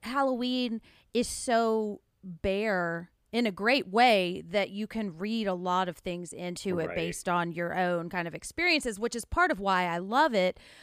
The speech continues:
Speaker 1: But it also kind of lends itself to this, um,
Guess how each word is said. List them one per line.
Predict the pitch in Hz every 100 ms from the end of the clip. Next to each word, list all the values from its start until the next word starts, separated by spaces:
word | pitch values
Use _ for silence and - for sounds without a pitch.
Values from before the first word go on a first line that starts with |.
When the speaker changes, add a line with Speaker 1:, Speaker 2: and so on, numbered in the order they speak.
| -
Speaker 1:
But | 233 226
it | 233
also | 247 269 277 254
kind | 240
of | 214
lends | 190 220 285 302
itself | 262 - 208 202
to | - 226 208
this, | 175 190 190 - - - - - -
um, | 202 190